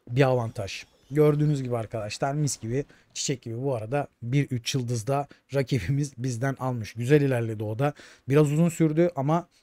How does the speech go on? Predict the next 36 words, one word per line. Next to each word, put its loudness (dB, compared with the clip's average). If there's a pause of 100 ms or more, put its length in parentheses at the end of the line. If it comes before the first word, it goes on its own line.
(140)
kontrollü 4
bir 0
şekilde -2 (120)
gayet 0
güzel 0
ilerleyiş 0
sağladı 0
o -2
da. 4
Ellerine 4
sağlık 2
diyelim. -4
Yani 0
sonuç -6
itibariyle -2
bu -6
bir 4
oyun 4
arkadaşlar. -2 (400)
Yenmek 2
de -2
var, 0 (340)
yenilmek 2
de -4
var. -4 (260)
O 4
yüzden... -2 (360)
Yapacak -2
bir -4
şey 2
yok. 0 (200)
Evet, 4
en 4
tepeden -4
size 2
sağlam -2